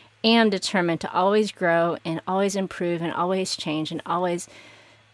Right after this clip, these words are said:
really realize that I can't be a great mom. I am inherently gonna be a grumpy mom apart from the grace of God, and so I need him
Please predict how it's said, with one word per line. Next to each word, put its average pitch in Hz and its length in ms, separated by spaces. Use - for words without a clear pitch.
really 214 440
realize 196 460
that - 120
I 208 140
can't - 480
be 175 120
a 156 60
great 156 220
mom. 160 200
I 196 200
am 175 200
inherently 202 480
gonna 208 280
be 175 140
a 165 60
grumpy 156 320
mom 156 220
apart 156 320
from - 160
the 165 100
grace 151 300
of 165 80
God, 151 220
and 156 120
so - 140
I 175 180
need 175 320
him 151 380